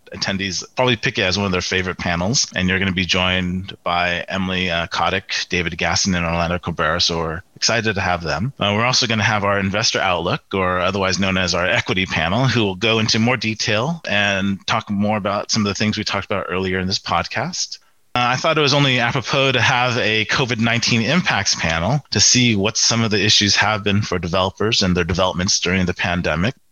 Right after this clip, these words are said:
Many developers have also been trying to figure out how to build workforce housing. So I included a workforce housing best practices panel to see if we can get more workforce housing built. Of course, we'll have our debt panel.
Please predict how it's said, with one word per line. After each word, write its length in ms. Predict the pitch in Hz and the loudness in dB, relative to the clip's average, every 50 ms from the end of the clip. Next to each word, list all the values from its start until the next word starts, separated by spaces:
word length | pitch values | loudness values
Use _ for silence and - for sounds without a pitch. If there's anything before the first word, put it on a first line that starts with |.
| _ - | _ -6
Many 260 | 104 113 117 127 123 | -4 -2 0 -2 -2
developers 480 | 101 104 110 113 110 - 120 110 - | -2 -2 0 0 0 0 -2 -2 -2
have 140 | - 104 98 | -2 0 2
also 240 | 101 104 101 - 113 | 2 2 2 0 0
been 160 | 95 101 104 | 0 0 0
trying 500 | 101 - - 104 98 101 101 101 101 101 101 | 0 0 0 0 0 0 0 0 0 0 0
to 300 | - - 98 92 95 90 | 0 0 0 0 0 -2
figure 300 | - - 107 90 95 95 | -2 -4 -2 -2 0 0
out 160 | 95 90 - | 0 0 0
how 120 | 95 101 | 0 0
to 120 | 98 98 90 | -2 -2 -4
build 260 | 82 98 98 92 92 | -4 -2 -2 -2 -2
workforce 540 | 90 90 - 87 - - - 95 82 - - | -2 -2 -2 -2 -4 -4 -2 -2 0 0 0
housing. 480 | 76 73 67 - - 65 80 104 113 - _ | 0 -2 -2 -4 -6 -6 -8 -10 -10 -10 _
So 380 | - - 90 92 92 90 90 87 | -2 -2 0 2 2 2 0 0
I 100 | 87 90 | 0 0
included 400 | 87 90 - - 98 95 92 87 | -2 -2 -2 0 0 0 0 0
a 60 | 85 | 0
workforce 400 | 85 95 104 - - 110 101 - | -2 -4 -4 -4 -2 0 0 0
housing 460 | - 98 95 92 87 87 90 92 92 | 2 0 0 0 0 0 0 0 0
best 300 | - 87 85 - - - | 0 -2 -2 -2 -2 -2
practices 500 | - - 87 87 - 87 - - 90 - | -4 -4 -4 -4 -4 -2 -2 0 0 -2
panel 320 | - - 82 85 85 90 98 | -2 0 0 0 0 0 0
to 80 | 104 | 0
see 340 | - - - - 92 92 92 | 0 0 2 0 0 -2 -2
if 120 | 87 - | -4 -4
we 60 | - 85 | -4 -2
can 140 | 85 87 | -2 -2
get 320 | 85 90 95 95 - - - | 0 0 0 -2 -2 -4 -4
more 240 | - 92 98 110 110 | -2 0 0 0 0
workforce 500 | 92 95 98 - - - 98 92 - - | 0 -2 -4 -6 -4 -2 0 0 0 0
housing 440 | - - - 90 87 87 90 98 90 | 0 0 -2 -2 0 0 0 -2 -2
built. 420 | 82 82 98 170 - - - - - - _ _ _ _ | 0 0 0 0 -2 -2 -4 -6 -8 -14 _ _ _ _
Of 180 | - 85 80 - | -6 -6 -6 -2
course, 260 | - 104 98 92 - | -2 0 0 0 0
we'll 120 | 95 92 | 0 0
have 400 | 87 90 90 90 90 90 92 90 - | 0 0 0 0 0 0 -2 -4 -4
our 220 | - 87 82 82 82 | -4 -2 -2 -2 -2
debt 460 | 82 90 98 98 107 123 - - - | -4 -4 -2 -2 0 0 -2 -2 -2
panel. 340 | - 151 156 170 190 233 | 0 2 2 2 0 0